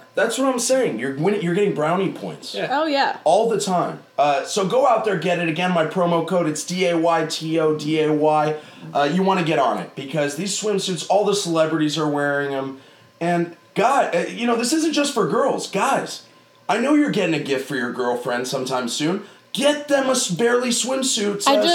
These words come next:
Speaker 3: ju-
Speaker 1: swimsuit.
Speaker 3: I just saw Ariana Grande posted in one.
Speaker 1: I know, I know. We don't like to mention specific names, but yes, Ariana Grande, uh, was wearing one, I believe. Uh, I cannot confirm or deny it.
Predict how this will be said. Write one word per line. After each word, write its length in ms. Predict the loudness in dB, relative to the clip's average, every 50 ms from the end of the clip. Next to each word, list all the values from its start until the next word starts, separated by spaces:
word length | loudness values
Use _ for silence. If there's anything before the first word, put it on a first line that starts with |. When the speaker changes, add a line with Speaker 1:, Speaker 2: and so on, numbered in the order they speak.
| 2
Speaker 3:
ju- 40 | 2
Speaker 1:
swimsuit. 500 | 0 0 0 0 0 0 -2 -2 -2 0 2
Speaker 3:
I 80 | 2 2
just 240 | 2 2 0 2 2
saw 320 | 4 4 4 4 4 4 4 4
Ariana 440 | 4 4 4 2 2 2 2 0
Grande 500 | 2 2 2 2 4 4 2 2 2 0
posted 420 | 0 -2 0 0 0 -2 -2 -2 0
in 180 | 0 0 0 0
one. 320 | 0 -2 -2 -4 -6 -10 -8 -2
Speaker 1:
I 160 | 0 0 2
know, 320 | 2 2 2 0 0 0 -2
I 160 | -2 0 0
know. 220 | 0 0 0 0 0
We 100 | 0 2
don't 140 | 2 2 2
like 200 | 2 2 0 0
to 80 | -2 -2
mention 260 | -2 -2 -4 -6 -8
specific 480 | -8 -8 -6 -4 -4 -4 -4 -4 -6
names, 380 | -6 -4 -4 -4 -4 -4 -6 -6
but 140 | -4 -4 -2
yes, 280 | 0 0 -2 -2 -2 -2
Ariana 460 | -2 0 0 0 -2 -2 -2 -4 -4
Grande, 720 | -4 -4 -2 -2 -2 -4 -4 -4 -2 -2 -2 -4 -4 -4
uh, 260 | -4 -4 -4 -4 -4 -4
was 220 | -6 -6 -6 -6
wearing 300 | -6 -6 -6 -6 -6 -6
one, 140 | -6 -8 -8
I 100 | -8 -8
believe. 440 | -8 -8 -8 -8 -8 -8 -8 -8 -8
Uh, 100 | -8 -6
I 140 | -6 -8 -8
cannot 280 | -8 -8 -8 -8 -8
confirm 400 | -8 -12 -12 -10 -8 -8 -8 -8
or 100 | -8 -10
deny 320 | -10 -12 -12 -12 -12 -12 -12
it. 160 | -14 -18 -20